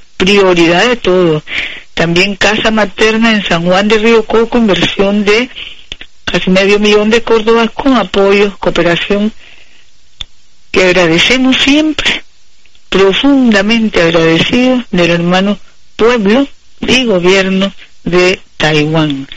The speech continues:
China Taiwán. Y también tenemos el personal del Hospital Infantil La Mascota en jornada de atención especializada a niños y niñas del Distrito seis de Managua.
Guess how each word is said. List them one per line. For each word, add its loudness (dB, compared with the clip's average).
China -2
Taiwán. -2
Y 2
también 0
tenemos 0
el 2
personal 0
del 2
Hospital -2
Infantil 0
La 2
Mascota 0
en -2
jornada 0
de 0
atención 0
especializada -2
a -2
niños 2
y 2
niñas 0
del -2
Distrito -2
seis 2
de -2
Managua. -6